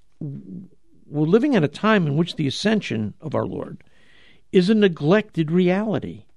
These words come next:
Father Dave McConey gets this. Uh, he wrote a book called Christ Unfurled, The First Five hundred Years of Jesus' Life.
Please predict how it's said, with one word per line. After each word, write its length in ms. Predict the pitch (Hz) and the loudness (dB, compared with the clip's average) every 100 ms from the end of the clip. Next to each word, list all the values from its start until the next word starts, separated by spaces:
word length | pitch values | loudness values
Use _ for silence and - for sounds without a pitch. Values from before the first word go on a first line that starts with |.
| _ _ _ _ - - - - - - | _ _ _ _ -20 -20 -20 -20 -8 4
Father 240 | 247 285 | 6 6
Dave 220 | 220 269 | 6 6
McConey 520 | 214 - 240 262 180 | 6 2 4 6 4
gets 300 | 135 143 - | 4 2 0
this. 340 | - - - - - - - - | -12 -12 -12 -18 -20 -20 -12 0
Uh, 240 | 147 139 - - | 2 2 -2 -12
he 140 | - | -4
wrote 220 | 175 170 143 | 2 4 4
a 20 | |
book 360 | 127 151 - | 4 4 2
called 300 | - 147 143 | 0 -2 -2
Christ 460 | - - 185 190 - | -6 2 4 4 0
Unfurled, 800 | 160 147 - 214 226 147 104 104 - - - - - | 0 0 0 2 4 4 0 -12 -20 -20 -20 -20 -10
The 80 | - | -8
First 380 | - 208 202 - | 2 4 4 4
Five 280 | - 202 165 | 2 4 4
hundred 300 | 185 160 151 | 4 2 0
Years 460 | 175 214 139 127 | 2 4 4 2
of 120 | 139 123 | -2 0
Jesus' 540 | 156 139 135 123 117 | 0 0 -4 -6 -2
Life. 420 | 185 143 - - | 2 0 -2 -16